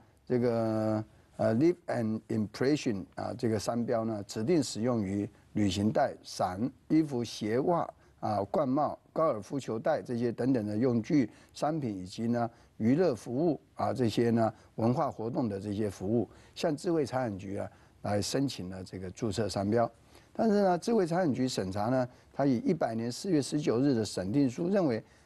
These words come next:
不符合我们第五条规定的情形，所以不得注册，就应予驳核，核驳的这个处分。那甲不服呢，就提起诉愿，经过经济部啊决定驳，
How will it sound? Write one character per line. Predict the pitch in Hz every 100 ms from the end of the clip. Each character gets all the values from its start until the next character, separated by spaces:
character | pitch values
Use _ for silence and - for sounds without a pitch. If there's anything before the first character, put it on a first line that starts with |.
| _ -
不 | 247
符 | 160 123
合 | 110 107
我 | 104
们 | 101 107 -
第 | 135
五 | 110 87
条 | 92 98
规 | - 110
定 | 113
的 | 101
情 | 90 95 90
形， | 92 95 - -
所 | - 113
以 | 101 87
不 | - 160
得 | 110 101 123
注 | - 131
册， | - 131 - _ _
就 | 131
应 | 120 117
予 | 90 -
驳 | - 127
核， | 127 104 110 - -
核 | - - 143
驳 | 160 110
的 | 110
这 | 113
个 | 107
处 | - 87
分。 | 104 139 - _ - - -
那 | 233
甲 | - 120
不 | 226
服 | 208 - 123
呢， | 143 135 _ _
就 | 139
提 | 123 147
起 | 147 101
诉 | 90 143
愿， | 139 110
经 | - 202 190
过 | 180
经 | 165 170
济 | 165
部 | 139 147 - _ _
啊 | 110
决 | 104 117
定 | 127 120
驳， | 95 113 127